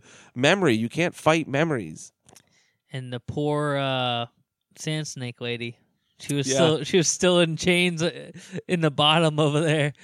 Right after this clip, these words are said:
Speaker 1: I'm glad that one of them learned, uh, the Night King's resurrection spell to bring back all the Dothraki that died, 'cause we
Speaker 2: <laughs>
Speaker 1: one hundred percent watched all of them die.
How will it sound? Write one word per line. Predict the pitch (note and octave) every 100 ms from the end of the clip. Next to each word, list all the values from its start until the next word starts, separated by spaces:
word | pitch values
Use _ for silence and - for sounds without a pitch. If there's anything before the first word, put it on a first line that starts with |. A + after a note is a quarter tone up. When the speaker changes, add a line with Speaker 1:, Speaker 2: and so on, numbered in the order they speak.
| - -
Speaker 1:
I'm | D3+
glad | C#3+ D#3+ G3
that | F#3 C3+
one | C3+ D3
of | D3
them | C#3
learned, | B2 B2 B2 B2 A#2+ A2+
uh, | A2 A2
the | G#2+
Night | G#2+ A2+
King's | - C3 A#2 G#2+
resurrection | A2+ A2+ G#2+ G2+ A#2 C#3 C3
spell | - D3 D#3
to | -
bring | - A#2+
back | A#2 A#2+
all | A#2
the | G#2+
Dothraki | G#2+ G#2 A2+ A2 - C3+
that | C#3
died, | C#3 C#3+ D3 -
'cause | - A2+ A2
we | A2 A2+
Speaker 2:
<laughs> |
Speaker 1:
one | D3 A2
hundred | A2+ C#3
percent | A#2+ A#2
watched | G#2 G2 - -
all | G#2
of | G2
them | E2+ D#2
die. | C2+ B1